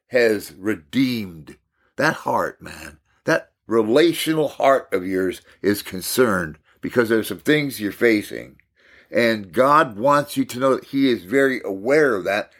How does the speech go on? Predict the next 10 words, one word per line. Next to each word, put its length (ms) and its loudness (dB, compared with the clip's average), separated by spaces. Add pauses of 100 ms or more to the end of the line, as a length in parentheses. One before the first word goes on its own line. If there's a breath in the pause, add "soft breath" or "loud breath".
and 120 -4
that 180 2 (100)
He 220 2
is 100 2
actually 320 0
taking 400 -4
time 320 0 (200 soft breath)
to 100 -8
stop 440 2
me 680 -2